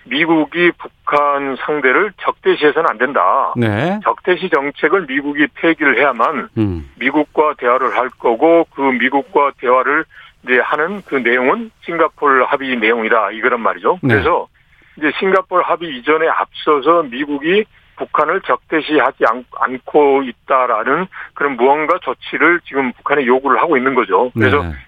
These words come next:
Speaker 1: 이 부분에 대해서 이제 미국이, 어, 조금 더 고민을 해서 단지 조건 없는 대화만 하겠다라는 게 아니라 그리고 또 인도적 지원은 할 수도 있다 이런 게 아니라 적대시 정책과 관련된 부분에 대한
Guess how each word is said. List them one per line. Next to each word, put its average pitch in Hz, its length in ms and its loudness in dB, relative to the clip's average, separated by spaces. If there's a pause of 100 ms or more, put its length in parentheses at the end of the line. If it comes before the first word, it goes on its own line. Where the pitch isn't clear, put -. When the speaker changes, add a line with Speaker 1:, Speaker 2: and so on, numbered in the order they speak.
(160)
Speaker 1:
이 143 180 -4
부분에 180 360 2
대해서 135 280 2
이제 135 520 0
미국이, 127 540 -2 (340)
어, 113 300 2
조금 156 300 0
더 131 140 2
고민을 123 380 -2
해서 123 600 2
단지 131 480 0
조건 139 340 -2
없는 147 480 -2
대화만 127 440 0
하겠다라는 117 640 -2
게 120 80 0
아니라 101 480 0
그리고 135 300 0
또 160 200 2 (420)
인도적 151 440 0
지원은 151 560 -2
할 - 140 -6
수도 - 180 -4
있다 123 400 0
이런 123 260 -2
게 165 60 2
아니라 110 480 0 (420)
적대시 180 560 -2
정책과 143 920 0
관련된 143 800 0
부분에 131 380 -2
대한 127 380 -2